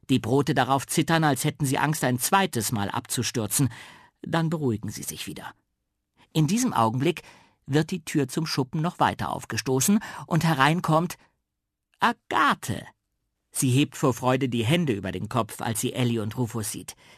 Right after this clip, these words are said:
Sie lacht, und man kann ihre Zahnlücke sehen.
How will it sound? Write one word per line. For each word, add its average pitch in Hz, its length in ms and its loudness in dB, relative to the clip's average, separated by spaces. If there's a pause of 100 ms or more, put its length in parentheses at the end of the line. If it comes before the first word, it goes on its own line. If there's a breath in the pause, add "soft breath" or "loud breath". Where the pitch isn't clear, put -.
(140)
Sie - 180 -4
lacht, 127 480 0 (380 loud breath)
und - 160 -8
man 104 140 0
kann 110 180 -2
ihre 98 200 -6
Zahnlücke 120 640 2
sehen. 80 380 -12